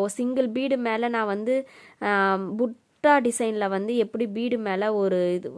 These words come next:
நம்ம வந்து நூலை போட்டு எண்ணாட் போடணும்னு சொல்லியிருக்கேன் இல்லையா, அந்த மாதிரி இதுல எண்ணாட்டை இதுல போட்டுக்கணும்.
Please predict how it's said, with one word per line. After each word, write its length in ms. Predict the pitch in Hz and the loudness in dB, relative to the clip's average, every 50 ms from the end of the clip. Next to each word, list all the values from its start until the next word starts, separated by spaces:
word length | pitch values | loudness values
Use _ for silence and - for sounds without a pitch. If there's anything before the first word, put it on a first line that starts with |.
| 135 - 202 | -8 -6 -4
நம்ம 120 | 190 190 185 185 | -4 -2 -2 -4
வந்து 180 | 190 208 262 285 277 240 | -2 -2 -4 -4 -2 -2
நூலை 220 | 226 233 240 233 220 214 - | -2 0 0 -2 -2 -2 -2
போட்டு 260 | 190 185 190 - 254 277 254 208 | -4 -4 0 -2 0 0 0 -2
எண்ணாட் 320 | 202 208 220 220 202 196 - | -2 -2 -4 -6 -6 -6 -6
போடணும்னு 320 | 196 190 185 190 190 190 | -6 -4 -4 -4 -4 -6
சொல்லியிருக்கேன் 380 | - 185 185 185 190 - 175 165 | -6 -6 -6 -6 -6 -8 -6 -4
இல்லையா, 220 | 165 175 202 240 285 - - - - - - - - 196 | -2 -2 -2 -4 -4 -8 -14 -20 -20 -20 -20 -10 -6 -4
அந்த 200 | 208 220 233 233 240 226 208 | -4 -2 -2 0 0 0 0
மாதிரி 220 | 190 185 196 226 277 285 254 | 0 0 0 0 -2 -2 -2
இதுல 200 | 208 196 196 220 254 233 196 | -2 -2 -2 -2 0 -2 -2
எண்ணாட்டை 500 | 185 196 208 214 214 208 - _ - 226 285 339 - _ _ _ _ _ _ 214 | -4 -2 -4 -4 -6 -6 -6 _ -4 -4 -4 -4 -8 _ _ _ _ _ _ -6
இதுல 220 | 226 214 226 220 208 214 | 0 2 2 2 2 0
போட்டுக்கணும். 460 | - 202 190 185 180 - 165 156 - | 0 -2 -2 -2 -6 -8 -10 -10 -14